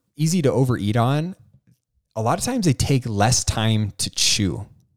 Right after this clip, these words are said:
And this is a, this is a big deal. It kinda sounds strange for sure, but hear me out. If you think about it, like, you pick up some Doritos or the Ritz crackers or whatever it is, and you put, like, two to three chips in your mouth at a time,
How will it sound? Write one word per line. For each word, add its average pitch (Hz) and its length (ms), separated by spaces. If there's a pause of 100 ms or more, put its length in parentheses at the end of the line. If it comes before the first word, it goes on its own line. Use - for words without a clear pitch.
(140)
And 101 200
this 180 140
is 226 120
a, 113 140 (160)
this 143 180
is 233 100
a 127 80
big 117 360
deal. 101 240
It 95 80
kinda 180 160
sounds 131 500 (120)
strange 101 640
for - 120
sure, 95 300
but 98 100
hear 123 140
me 113 140
out. 90 280 (960)
If 143 240
you 175 100
think 156 220
about 107 260
it, 110 240
like, 107 340
you 147 160
pick 156 260
up 127 140
some 127 460
Doritos 98 680
or 92 100
the 98 80
Ritz 101 300
crackers 90 680
or 87 200
whatever 98 400
it 92 80
is, 90 380
and 104 140
you 127 80
put, 143 240
like, 98 220
two 165 160
to 147 60
three 131 180
chips - 260
in 107 60
your 98 100
mouth 92 240
at 92 80
a - 40
time, 92 600